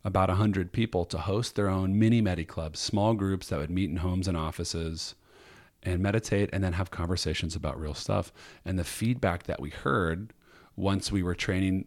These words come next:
leaders to go and spread these values in other places was that people that would go to circles would report back to us and say,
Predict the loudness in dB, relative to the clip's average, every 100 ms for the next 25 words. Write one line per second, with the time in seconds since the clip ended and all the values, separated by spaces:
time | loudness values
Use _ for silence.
0 | -2 2 4 4 2 0 -4 -2 -2 -2
1 | -4 -2 -2 -2 -4 -2 -2 0 0 2
2 | 0 -2 -2 2 4 4 0 -2 0 2
3 | 2 0 -10 -20 -2 0 2 2 0 0
4 | 0 -2 -2 -2 0 -2 -2 -6 0 2
5 | 2 -4 -8 -4 -4 -2 -4 -4 -2 -2
6 | -4